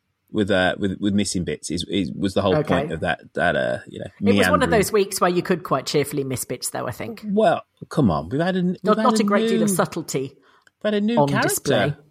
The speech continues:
Speaker 1: co-, come into the fore. It's been a, a momentous week.
Speaker 2: Yeah, but he won't say anything apart from, "Yes," and for another six years, will he? And then, and then he'll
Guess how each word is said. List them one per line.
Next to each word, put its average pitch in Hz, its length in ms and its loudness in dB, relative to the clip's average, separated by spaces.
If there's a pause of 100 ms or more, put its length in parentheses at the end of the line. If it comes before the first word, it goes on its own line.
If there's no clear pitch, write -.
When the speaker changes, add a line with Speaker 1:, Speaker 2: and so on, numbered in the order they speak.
(260)
Speaker 1:
co-, 160 180 -2
come 143 280 -2
into 120 200 0
the 98 120 -2
fore. - 480 -12
It's 165 160 -8
been 196 240 0
a, 185 80 0 (120)
a 160 80 -2
momentous 185 680 0
week. - 160 -4
Speaker 2:
Yeah, 214 140 0
but 285 120 0
he 381 80 0
won't 403 320 -2
say 269 220 0
anything 254 420 -2
apart 202 320 -2
from, 175 280 -4 (320)
"Yes," 523 400 0 (240)
and 180 200 -2
for 180 140 2
another 165 400 0
six - 340 -4
years, 143 220 -2
will 190 100 2
he? 139 160 -2 (240)
And 165 160 0
then, 170 360 2 (280)
and 165 140 -2
then 165 120 0
he'll 165 360 -2